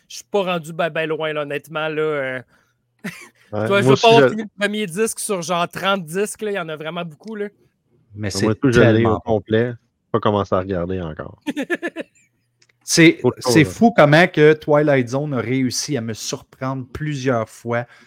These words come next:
Speaker 3: dans les émissions que je n'ai pas vues. Tu te dis, « Ah, ben voyons, c'est ça qui va arriver. » Puis là, il arrive quelque chose, tu fais comme, « Holy crap, je
Speaker 1: Ouais,
Speaker 3: m'attendais
Speaker 1: ouais, ouais,
Speaker 3: pas
Speaker 1: ouais.
Speaker 3: à ça pantoute, là. »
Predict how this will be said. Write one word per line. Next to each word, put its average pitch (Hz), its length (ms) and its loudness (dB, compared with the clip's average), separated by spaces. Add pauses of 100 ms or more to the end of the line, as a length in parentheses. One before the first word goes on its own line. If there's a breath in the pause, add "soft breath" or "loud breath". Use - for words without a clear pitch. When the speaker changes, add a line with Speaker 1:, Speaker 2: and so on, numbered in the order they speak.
(140)
Speaker 3:
dans 110 100 -6
les 104 200 -8
émissions 110 440 -8
que 110 120 -10
je 104 120 -10
n'ai 101 140 -10
pas 95 220 -10
vues. 92 200 -16 (300 loud breath)
Tu 160 120 -2
te 131 40 0
dis, « 151 260 4
Ah, 98 320 -4
ben 90 160 -12
voyons, 78 280 -12
c'est - 160 -14
ça - 120 -18
qui 107 120 -20
va 98 140 -8
arriver. » 95 220 -8
Puis 127 120 -6
là, 127 60 2
il 117 120 0
arrive 113 160 2
quelque 117 160 -2
chose, 147 160 -4
tu - 80 -12
fais 117 100 -2
comme, « 92 220 -8 (460)
Holy 202 240 2
crap, 180 260 -2
je 135 60 -10
Speaker 1:
Ouais, 135 60 -8
Speaker 3:
m'attendais 123 400 0
Speaker 1:
ouais, 120 40 4
ouais, 123 80 -10
Speaker 3:
pas - 80 0
Speaker 1:
ouais. - 120 0
Speaker 3:
à 139 40 -8
ça - 180 -2
pantoute, 156 640 -4
là. » 123 80 -2